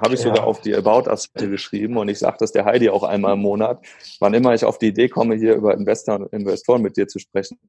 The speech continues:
Speaker 1: mit Happy Coffee,
Speaker 2: Ja.
Speaker 1: halt mich davon ab und, und zieh mir das Thema einfach wieder vom Tisch runter, weil das ist halt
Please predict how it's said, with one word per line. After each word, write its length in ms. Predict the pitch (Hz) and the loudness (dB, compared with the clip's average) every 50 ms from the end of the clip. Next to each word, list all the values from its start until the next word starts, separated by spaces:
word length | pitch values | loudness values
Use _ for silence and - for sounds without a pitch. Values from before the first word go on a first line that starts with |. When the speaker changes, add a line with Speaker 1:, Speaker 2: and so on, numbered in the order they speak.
| - - - - - | -10 -10 -10 -8 -8
Speaker 1:
mit 160 | 101 92 - | -8 -6 -6
Happy 180 | 98 - - 92 | -6 -8 -8 -6
Coffee, 520 | - - 98 - - 110 110 113 113 110 - - - - _ _ - | -2 -2 -2 0 2 0 0 0 -2 -6 -14 -20 -20 -20 _ _ -8
Speaker 2:
Ja. 240 | - 117 113 113 117 | -6 -4 -2 0 2
Speaker 1:
halt 180 | 113 123 - | 2 2 2
mich 140 | 120 113 - | 0 -2 0
davon 280 | 110 110 - - 107 - | 0 0 2 0 -2 0
ab 220 | - 135 - - | 0 0 0 -2
und, 240 | - 110 104 104 104 | -6 -6 -6 -6 -6
und 240 | 98 104 104 107 - | -4 -4 -6 -6 -4
zieh 160 | - 127 123 | -4 -2 0
mir 120 | 120 113 | 0 2
das 180 | 113 107 - - | 0 0 -2 -2
Thema 280 | - 117 117 113 107 | -4 -2 0 2 2
einfach 300 | 104 110 107 - 113 101 | 2 2 2 2 0 2
wieder 180 | 104 104 107 101 | 2 2 0 0
vom 200 | - - 98 95 | 0 -4 -10 -10
Tisch 260 | - - 101 - - - | -8 -8 -10 -10 -10 -12
runter, 340 | 92 85 - - 92 87 87 | -14 -12 -6 -2 -2 -2 -2
weil 160 | 87 87 90 | -2 -4 -4
das 160 | 95 90 90 104 | -4 -4 -6 -8
ist 140 | 101 - | -8 -2
halt 260 | 104 95 101 101 - | 0 0 0 0 -2